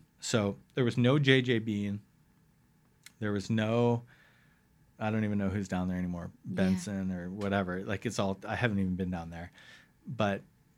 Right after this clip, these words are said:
Speaker 1: there was nobody that had kind of a little storefront. So we just had this little kind of, like, six hundred square foot storefront, and I would fill it up with furniture.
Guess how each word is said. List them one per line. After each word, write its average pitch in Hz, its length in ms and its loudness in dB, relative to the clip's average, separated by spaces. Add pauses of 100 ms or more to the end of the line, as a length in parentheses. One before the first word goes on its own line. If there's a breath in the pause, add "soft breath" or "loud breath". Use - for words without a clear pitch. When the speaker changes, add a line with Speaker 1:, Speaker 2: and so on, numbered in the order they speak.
(140)
Speaker 1:
there 120 240 4
was 113 180 0
nobody 127 440 4
that 117 160 2
had 110 300 0
kind 110 180 -2
of 101 80 -2
a 107 40 0
little 101 260 -2
storefront. 101 840 -2
So - 120 -6
we 110 140 0
just 139 180 -6
had 147 160 0
this 117 180 -6
little 117 500 -2
kind 110 200 -8
of, 104 60 -4
like, 95 140 -8
six - 280 -10
hundred 104 320 -8
square 101 240 -8
foot - 200 -14
storefront, 98 580 -4 (760 soft breath)
and 107 140 0
I 110 100 2
would 110 280 2 (120)
fill - 320 0
it 117 80 6
up 117 140 2
with 123 120 -4
furniture. 107 680 -2